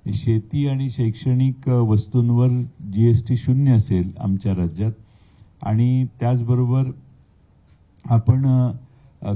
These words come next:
खाजगीकरणाच्या धोरणाचा आढावा करू आणि, अ, ज्या पद्धतीनं देशात ज्या वेगानं खाजगीकरणाचं सगळ्याच वस-, अ, अ, सेवा या खाजगीकरणाचं काम चाललंय,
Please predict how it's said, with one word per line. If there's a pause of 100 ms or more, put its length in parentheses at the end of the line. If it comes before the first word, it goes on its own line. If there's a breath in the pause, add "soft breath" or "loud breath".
खाजगीकरणाच्या
धोरणाचा
आढावा
करू (540 soft breath)
आणि, (100)
अ, (220)
ज्या
पद्धतीनं
देशात (140)
ज्या
वेगानं
खाजगीकरणाचं
सगळ्याच
वस-,
अ, (680 soft breath)
अ,
सेवा (160)
या
खाजगीकरणाचं
काम
चाललंय,